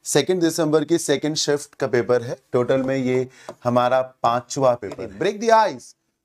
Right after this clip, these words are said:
बढ़िया है सर, बहुत बढ़िया, बहुत बढ़िया। <laughs> मैं आपको बताता हूँ सर, मान लीजिए कल को अरेंज मैरिज के बंधन में आप बंधने जा रहे हो, यानी कि आप लड़का और लड़की दोनों एक दूसरे को नहीं जानते, लेकिन दिखाई हो रही है। अब घर में जो है, घर के लोग कह रहे हैं from both the sides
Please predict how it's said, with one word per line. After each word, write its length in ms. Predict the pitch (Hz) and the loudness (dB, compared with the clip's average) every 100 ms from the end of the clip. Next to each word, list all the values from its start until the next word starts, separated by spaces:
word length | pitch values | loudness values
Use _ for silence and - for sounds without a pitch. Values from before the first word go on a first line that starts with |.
| 156 | 4
बढ़िया 240 | 175 196 | 6 6
है 100 | 175 | 2
सर, 120 | 120 - - | -4 -12 0
बहुत 400 | 131 143 143 143 | 4 6 6 4
बढ़िया, 260 | 113 104 110 | -2 -10 -4
बहुत 200 | 120 120 | -2 -2
बढ़िया। 840 | 113 - _ _ _ _ - 160 | -6 -16 _ _ _ _ -6 -4
<laughs> 560 | 131 117 - _ _ - | -2 -6 -10 _ _ 0
मैं 80 | 139 | 2
आपको 200 | 143 131 | 2 -2
बताता 280 | 101 98 | -4 -4
हूँ 80 | 101 | -4
सर, 140 | 101 104 - | -4 -10 -2
मान 140 | 135 156 | 0 2
लीजिए 200 | 180 190 | 2 2
कल 180 | 165 | 2
को 280 | 165 180 170 - - - - | 2 0 0 -8 -20 -8 2
अरेंज 440 | 151 170 175 139 | 4 4 2 -2
मैरिज 300 | 135 127 127 | 0 0 -2
के 80 | - | -4
बंधन 280 | 117 113 117 | -4 -2 -2
में 120 | 113 | 0
आप 100 | 104 | -2
बंधने 240 | 101 107 110 | -2 -4 -2
जा 140 | 101 | -2
रहे 100 | 113 | -4
हो, 140 | 135 _ _ _ 113 | -10 _ _ _ -6
यानी 220 | 110 110 | -4 -2
कि 300 | 117 110 - - | -4 -6 -4 0
आप 240 | 110 107 | 0 0
लड़का 340 | 107 107 110 107 | -4 -2 -2 -2
और 100 | 101 | -2
लड़की 260 | 101 101 | -4 -6
दोनों 220 | 104 104 | -6 -4
एक 80 | 104 | -4
दूसरे 260 | 104 101 104 | -6 -6 -8
को 80 | 101 | -6
नहीं 140 | 104 | -6
जानते, 280 | 95 98 170 _ _ _ _ - | -8 -10 -18 _ _ _ _ -4
लेकिन 400 | 123 127 131 120 - | -2 0 -2 -2 -4
दिखाई 280 | 120 135 139 | 0 2 2
हो 140 | 147 | 2
रही 140 | 131 127 | -2 -6
है। 100 | 120 _ _ - | -12 _ _ -6
अब 140 | 113 | -2
घर 300 | 123 135 143 | 2 2 2
में 180 | 151 147 | 0 -2
जो 120 | 135 | -2
है, 240 | 127 127 120 | 0 0 -2
घर 180 | 117 | -6
के 120 | 107 113 | -4 -2
लोग 200 | 110 113 | -2 0
कह 140 | 123 | -2
रहे 120 | 123 | -2
हैं 140 | 110 135 | -6 -6
from 160 | 117 | -4
both 140 | 107 117 | -4 -4
the 120 | 107 | 0
sides 360 | 143 127 - | 0 -2 -8